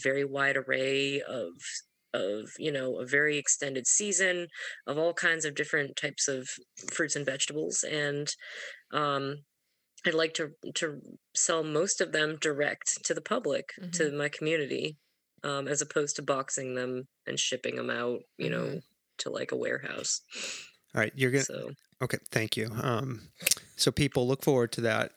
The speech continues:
Speaker 3: All right, you're gonna, you're probably gonna slap me for asking this question. What do you like to do for fun when you're not working?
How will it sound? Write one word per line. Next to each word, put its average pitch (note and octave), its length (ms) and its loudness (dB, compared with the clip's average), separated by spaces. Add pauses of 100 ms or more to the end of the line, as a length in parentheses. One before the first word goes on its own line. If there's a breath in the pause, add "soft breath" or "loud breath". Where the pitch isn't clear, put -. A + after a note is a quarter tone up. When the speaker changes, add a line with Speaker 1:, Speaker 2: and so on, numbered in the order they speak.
(260)
Speaker 3:
All C3 80 6
right, A2+ 180 2
you're C3 160 4
gonna, C#3+ 380 4
you're C3 120 0
probably C3 460 2
gonna A2 200 0
slap A2 480 4
me A2 180 -4
for A2+ 140 2
asking A2 420 0
this G#2 140 2
question. A2+ 600 -2
What C3+ 140 6
do D#3+ 60 2
you E3 100 4
like D3+ 220 4
to C3+ 100 0
do A2+ 560 2
for - 160 -6
fun G#2 360 2
when G#2 100 0
you're G2+ 120 2
not G2+ 220 0
working? G#2+ 520 -6